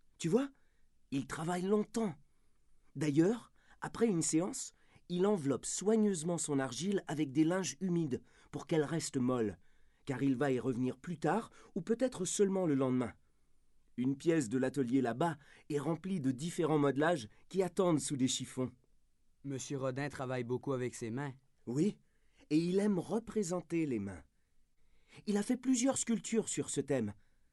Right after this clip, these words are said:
Speaker 1: Regarde celle-ci. Elle s'intitule La main de Dieu.
Speaker 2: C'est Dieu qui est en train de créer un homme et une femme ?
Speaker 1: Oui, Adam et Ève, les premiers êtres humains.
Speaker 2: On dirait qu'ils dorment.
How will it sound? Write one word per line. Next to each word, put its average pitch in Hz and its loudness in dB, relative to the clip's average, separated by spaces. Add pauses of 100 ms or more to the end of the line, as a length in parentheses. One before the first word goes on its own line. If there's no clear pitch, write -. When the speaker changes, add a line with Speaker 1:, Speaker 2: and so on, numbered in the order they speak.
(300)
Speaker 1:
Regarde 156 0
celle-ci. 131 -2 (540)
Elle 117 0
s'intitule 208 -2 (380)
La 127 -4
main 175 0
de 135 -2
Dieu. 110 -4 (1300)
Speaker 2:
C'est 147 -6
Dieu 170 -2
qui 196 -8
est 156 0
en 151 -2
train 185 -6
de 170 -2
créer 175 -4
un 143 -2
homme 175 -4
et 160 -2
une 135 -4
femme ? 202 -8 (800)
Speaker 1:
Oui, 226 4 (560)
Adam 202 2 (200)
et 170 -4
Ève, 131 -2 (340)
les 143 4
premiers 202 4
êtres 139 -2
humains. 117 -2 (1160)
Speaker 2:
On 123 -10
dirait 117 -8
qu'ils 101 -12
dorment. 101 -14